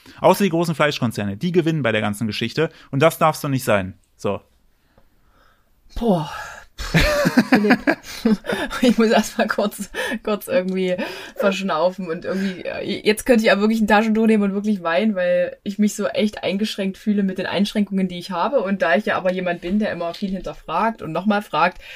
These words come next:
Speaker 2: ich sehe ja meine Ärzte nächste Woche und da werde ich die nochmal mit all dem konfrontieren und welchen Mittelweg man jetzt hier findet und ich bin echt verzweifelt, Philipp. <laughs> Ich möchte auch
Speaker 1: Ey,
Speaker 2: gern
Speaker 1: du
Speaker 2: dieses Seitan-Zeug essen.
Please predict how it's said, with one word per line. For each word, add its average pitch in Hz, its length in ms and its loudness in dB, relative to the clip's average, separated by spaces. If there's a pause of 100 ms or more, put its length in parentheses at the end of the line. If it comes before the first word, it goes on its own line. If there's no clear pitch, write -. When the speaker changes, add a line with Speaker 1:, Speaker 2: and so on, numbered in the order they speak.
(100)
Speaker 2:
ich - 160 -6
sehe 202 120 2
ja 202 80 6
meine 185 200 4
Ärzte 214 400 0
nächste 226 320 0
Woche 220 200 0
und 170 100 2
da 160 80 0
werde 165 160 -2
ich 180 80 -6
die 170 80 -8
nochmal 170 180 -2
mit 160 140 -4
all 170 180 -2
dem 175 180 -4
konfrontieren 185 720 -2
und 160 260 -6 (300)
welchen 165 320 -2
Mittelweg 180 540 -6
man 175 140 -4
jetzt 165 180 -10
hier 160 100 -10
findet 196 380 2
und 156 320 -10 (680)
ich - 120 -8
bin 196 100 0
echt 170 180 2
verzweifelt, - 540 -2
Philipp. - 380 -6
<laughs> - 880 -2
Ich 247 100 -10
möchte 240 300 2
auch - 120 4
Speaker 1:
Ey, 147 120 6
Speaker 2:
gern 220 100 8
Speaker 1:
du 185 100 8
Speaker 2:
dieses 165 180 6
Seitan-Zeug 185 720 4
essen. 185 360 2